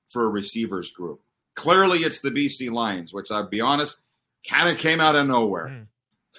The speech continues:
Speaker 1: <laughs> They're on the verge of setting an all-time C F L record with three receivers with thirteen hundred yards each. But I would have put the Riders up there close based on what these guys have done. Shaq Evans has an N F L pedigree. Swerve Moore, uh,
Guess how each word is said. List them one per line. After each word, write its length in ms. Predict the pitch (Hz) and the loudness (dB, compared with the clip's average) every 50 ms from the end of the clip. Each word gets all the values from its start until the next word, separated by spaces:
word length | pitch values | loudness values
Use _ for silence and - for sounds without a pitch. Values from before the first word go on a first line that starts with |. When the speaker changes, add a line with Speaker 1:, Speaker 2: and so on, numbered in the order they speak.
| - - | -8 -4
Speaker 1:
<laughs> 0 | |
They're 520 | 202 196 139 - 170 180 139 - 175 180 165 | -4 -4 -2 0 -2 -2 -2 0 0 0 2
on 120 | - 156 | 2 0
the 80 | 160 143 | 0 0
verge 360 | - 127 151 156 143 123 131 | 0 2 0 0 0 -2 -6
of 100 | 123 104 | -6 -6
setting 320 | - - 135 131 131 120 | -4 -4 -4 -2 -4 -4
an 60 | 120 | -2
all-time 360 | 120 117 117 113 120 117 113 107 | -2 -2 -2 -2 -2 -4 -4 -4
C 180 | - - 117 | -6 -6 -6
F 100 | 117 110 - | -6 -4 -4
L 100 | 113 107 | -4 -4
record 300 | 107 107 110 107 - 101 | -4 -4 -4 -6 -8 -10
with 140 | 104 104 - - | -10 -12 -10 -8
three 120 | 113 110 | -8 -8
receivers 460 | 104 101 98 - - 110 101 92 - _ _ _ _ _ _ | -8 -8 -10 -10 -10 -8 -10 -10 -12 _ _ _ _ _ _
with 140 | - 110 - | -8 -6 -2
thirteen 300 | - 117 107 107 107 104 | -2 -2 -2 -2 -4 -6
hundred 240 | 104 107 104 98 98 | -6 -4 -6 -6 -4
yards 320 | 95 101 95 95 90 - | -4 -4 -4 -4 -6 -6
each. 180 | 98 92 87 - | -8 -10 -8 -6
But 100 | - 117 | -2 0
I 60 | 123 | 2
would 140 | 143 170 202 | 2 2 0
have 80 | - - | -2 -4
put 140 | 156 143 - | -4 -4 -4
the 80 | 131 | -2
Riders 340 | 127 123 123 120 113 110 107 | 0 0 0 0 0 -2 -2
up 200 | 113 113 - - | -2 -4 -4 -4
there 140 | 107 98 98 | -6 -8 -6
close 280 | - - 143 147 143 | -4 -2 -2 -2 -4
based 440 | 135 120 - 117 107 131 131 - - | -6 -6 -4 -2 -2 -2 -2 -4 -2
on 160 | 143 135 135 | -2 -2 -2
what 160 | 131 143 139 - | -2 -2 -4 -4
these 180 | 147 147 135 - | -6 -6 -6 -4
guys 300 | - 135 143 156 147 151 | -2 -2 -2 -2 -4 -6
have 140 | 147 - | -8 -6
done. 200 | - 156 175 226 - _ _ _ _ _ _ | -6 -6 -6 -8 -10 _ _ _ _ _ _
Shaq 320 | - - 107 110 117 - 113 | -6 -2 0 0 0 0 -2
Evans 320 | 117 113 127 120 113 - | -4 -2 -2 -4 -4 -4
has 200 | 113 117 113 113 | -4 -4 -4 -4
an 80 | 113 107 | -6 -6
N 120 | 110 117 | -6 -6
F 120 | 113 - | -6 -4
L 220 | 120 117 117 107 - | -2 -2 -2 -2 -4
pedigree. 560 | - 117 123 127 113 117 123 123 127 123 - _ _ _ _ _ _ _ _ | -4 -4 -4 -4 -4 -6 -8 -8 -8 -10 -12 _ _ _ _ _ _ _ _
Swerve 560 | - - - 104 107 113 120 123 127 127 113 107 | -12 -10 -6 0 2 4 4 4 4 2 0 -2
Moore, 600 | 110 113 113 113 120 123 120 123 127 120 113 - - | -2 0 2 2 2 2 2 2 2 0 0 -2 -4
uh, 240 | 98 92 90 85 - | -4 -4 -4 -6 -8